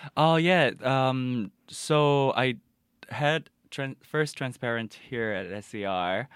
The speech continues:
Just to explain what Transparent is, uh, Transparent started as a, as a celebration of trans community. In Korea, there's not much of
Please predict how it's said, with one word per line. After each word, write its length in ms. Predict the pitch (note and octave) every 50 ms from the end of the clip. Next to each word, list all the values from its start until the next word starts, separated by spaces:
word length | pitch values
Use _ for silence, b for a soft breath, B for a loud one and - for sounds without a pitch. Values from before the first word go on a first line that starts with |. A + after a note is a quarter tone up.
| B B B B B B B B B _ -
Just 400 | - B2 G#2+ - - - - _ _ _ _ _ _ _ -
to 160 | - B2+ A#2
explain 800 | G#2+ G2 F#2 - - - - A#2 A2 G#2+ G#2+ G#2+ G#2 G#2 G2+ F2+ D#2+
what 240 | G2 G2+ - - -
Transparent 560 | - A2+ G#2 G2 - A2+ G#2+ A2 G#2+ G#2+ -
is, 440 | - G#2 A#2 B2 C#3 E3 - - - -
uh, 320 | A2 A2 G#2 G#2 G2+ G#2
Transparent 560 | G#2+ - - D#3 D#3 - - C#3+ C#3 C3+ C3
started 500 | C3 - - B2+ B2 A#2+ A#2+ A#2 A#2 A2+ - -
as 220 | - G#2+ G#2+ -
a, 440 | A2 G#2 G#2 G2+ G2+ G2+ G2 F#2+ G2 B B B B B B B B -
as 80 | B2 A#2+
a 80 | A2+
celebration 720 | G#2+ - C3 C3+ C3 A#2 A2+ A2+ A2+ B2 - - C#3+ D3
of 100 | C#3+ C#3
trans 320 | - - C#3+ C3+ C3+ C#3 -
community. 800 | - C3+ C3+ C#3 C#3+ C#3+ D3 D3 - - F3 F#3+ G3 G#3 G#3 F3+ - _
In 120 | - D#3 D#3+ D#3
Korea, 340 | - F3+ F3 E3+ E3 D#3
there's 480 | D3 C#3 C3+ C#3 C#3 C3 - - - -
not 380 | C3+ B2+ A#2+ A#2+ B2 A#2+ A2 -
much 320 | A#2 A#2+ A#2+ A#2 - -
of 200 | A#2+ A2+ A2+ A2+